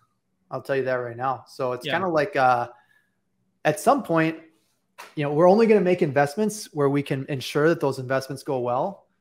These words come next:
Speaker 1: Now, t-, the way that investments go well is by leaning in with our capacity and helping solve problems with that founder. Uh, so when we run out of capacity, there's not an appetite to make investments that are, like, roll the dice.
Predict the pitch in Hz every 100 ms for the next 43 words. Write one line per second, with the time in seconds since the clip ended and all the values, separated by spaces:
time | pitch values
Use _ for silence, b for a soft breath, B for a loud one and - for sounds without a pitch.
0 | _ _ _ 139 135 131 160 - 131 127
1 | 131 156 185 180 139 143 - 147 156 135
2 | 123 135 190 190 _ - 123 131 123 123
3 | 151 160 151 143 131 143 123 123 - 170
4 | 202 202 - 131 135 131 - 127 - 127
5 | 123 156 170 131 - 123 - 117 113 113
6 | - _ _ _ _ _ 131 123 120 120
7 | - 143 147 233 196 156 139 123 131 151
8 | - 131 139 151 139 123 135 147 139 123
9 | 123 131 123 123 120 127 - 117 - 123
10 | 120 120 127 - _ _ _ _ _ _
11 | - 143 139 123 139 139 135 -